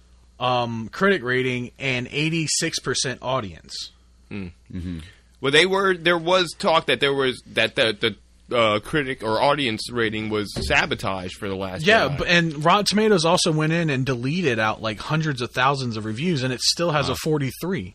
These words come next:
Speaker 2: Mm.
Speaker 1: The big, I mean, that's, like we always say, the loudest people are g-, always gonna be the fucking,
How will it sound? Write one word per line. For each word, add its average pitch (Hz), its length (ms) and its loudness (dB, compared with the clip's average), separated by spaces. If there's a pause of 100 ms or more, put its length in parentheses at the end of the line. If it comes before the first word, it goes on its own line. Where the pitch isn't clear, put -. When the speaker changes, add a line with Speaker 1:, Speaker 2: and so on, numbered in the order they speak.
(120)
Speaker 2:
Mm. 113 160 -2 (280)
Speaker 1:
The 143 220 2
big, 175 440 4 (1300)
I 214 60 2
mean, 254 100 4
that's, 262 220 6 (380)
like 240 260 4
we 240 100 6
always 180 340 6
say, 185 200 2
the 127 120 -2
loudest 156 480 4
people 156 720 0
are 139 220 2
g-, 127 100 -6
always 135 380 2
gonna 135 160 -2
be 123 160 -4
the 113 120 -6
fucking, 107 640 -4